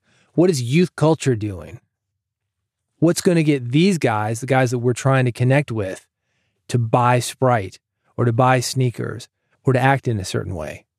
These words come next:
'Cause we do this all the time with marketing. And you may wanna do it with your podcast. Twenty-five years later, I don't think something like Merchants of Cool would blow the minds that it did back then. We think, "Oh, yeah, of course. Of course we're stealing ideas from the youth."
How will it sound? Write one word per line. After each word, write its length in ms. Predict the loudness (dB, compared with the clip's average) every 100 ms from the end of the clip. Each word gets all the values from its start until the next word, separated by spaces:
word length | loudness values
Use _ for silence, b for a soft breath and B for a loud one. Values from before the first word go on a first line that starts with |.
| _
'Cause 140 | 0 2
we 120 | 4
do 100 | 2
this 180 | 0 2
all 120 | 0
the 80 | 0
time 280 | -2 -4 -4
with 100 | -10
marketing. 440 | -14 -18 -20 -20 _ _ _ _ b b b b
And 100 | 2
you 60 | 4
may 140 | 4
wanna 200 | 2 2
do 200 | 2 0
it 40 | 0
with 140 | -4
your 100 | -4
podcast. 760 | 0 0 0 -8 -8 -12 -16 -20 _ _ _ _ _ _ _ _ -4
Twenty-five 380 | -2 2 2 2
years 140 | 0
later, 200 | 2 2
I 80 | 0
don't 140 | 0
think 160 | -2 -2
something 240 | -2 0
like 140 | 0 0
Merchants 440 | 2 2 0 -6
of 140 | -6
Cool 360 | -2 2 2 0
would 200 | -6 -2
blow 320 | 2 2 2
the 100 | 0
minds 500 | -2 -2 -2 -4 -6
that 140 | -8 -8
it 140 | -4
did 220 | -2 -2
back 280 | -2 -4 -6
then. 240 | -10 -10 -14 _ _ _ _ 0
We 80 |
think, 140 | 0 2
"Oh, 160 | 2 2
yeah, 160 | 0
of 120 | -2
course. 580 | -2 0 2 0 -10 -20 _ _ _ _ _ _ -4
Of 60 |
course 220 | 0 0
we're 100 | 0
stealing 380 | -2 0 0 2
ideas 300 | 0 0 -2
from 120 | -2
the 60 | -6
youth." 520 | -2 0 0 -2 -10